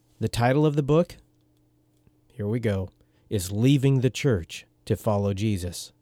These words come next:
It follows my last book, False Christian Gods, Choose Your Jesus Wisely. Leaving the Church to Follow Jesus compares the few scriptures contained in the New Testament pertaining to the gathering together of Jesus' called out ones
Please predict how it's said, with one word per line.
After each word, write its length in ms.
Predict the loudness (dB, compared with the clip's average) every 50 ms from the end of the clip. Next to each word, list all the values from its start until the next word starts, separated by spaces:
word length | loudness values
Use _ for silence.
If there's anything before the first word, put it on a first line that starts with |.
| _ _ _ _ _ _ _ -20 -20 -20 -20 -20 _ _ _ _ _ _ -2 0
It 120 | 0 0
follows 380 | 4 4 4 6 6 4 4 4
my 140 | 2 2
last 340 | 2 0 0 0 -2 -4 -4
book, 300 | -6 -4 -4 -6 -8 -12 _ _ _ _ _ _ _
False 320 | -2 0 0 0 -2 -6
Christian 500 | _ -2 -2 -2 -2 -2 -4 -4 -4 -2
Gods, 520 | -2 -2 -2 -2 -2 -6 -8 -12 -16 -18 _ _ _ _ _ _
Choose 340 | -4 0 2 2 2 2 0
Your 120 | -4 -4
Jesus 480 | -2 -2 -2 -2 -2 -4 -6 -10 -8 -6
Wisely. 540 | -4 -4 -4 -4 -4 -6 -8 -10 -10 -14 _ _ _ _ _ _ _ _ _ _ _ _ _ _ _ _ _ _ _ _ _ _ _ -2
Leaving 340 | 4 6 6 8 8 6 6
the 100 | 4 4
Church 360 | 2 2 0 0 0 0 -4
to 80 | -10 -6
Follow 340 | -2 0 0 2 2 0 -2
Jesus 560 | -2 -4 -4 -4 -4 -4 -6 -6 -6 -10 -16 _ _ _ _ _ -4
compares 420 | -4 -2 2 2 2 2 2 0
the 80 | -2 -4
few 240 | -2 0 0 2 2
scriptures 540 | 0 -2 -2 -2 -2 -2 -4 -6 -6 -4
contained 400 | -4 -4 -2 0 0 0 2 2
in 80 | 2 2
the 80 | 2 0
New 180 | 2 0 0
Testament 580 | -2 -2 -2 -2 -2 -2 -4 -4 -4 -4 -4 _ -10
pertaining 440 | -10 -8 -2 -2 0 2 2 0 0
to 100 | -2 -4
the 100 | -4 -4
gathering 560 | -4 0 0 2 2 2 2 2 0 0 0
together 520 | -2 -2 -4 -2 0 0 0 0 0 -2 -2
of 100 | -4 -2
Jesus' 500 | -2 -2 -2 -2 -4 -8 -8 -8 -10 -10 -8
called 320 | -6 -4 -2 -2 -2 0
out 200 | 0 -2 -2 -2
ones 380 | -4 -6 -6 -6 -10 -14 -16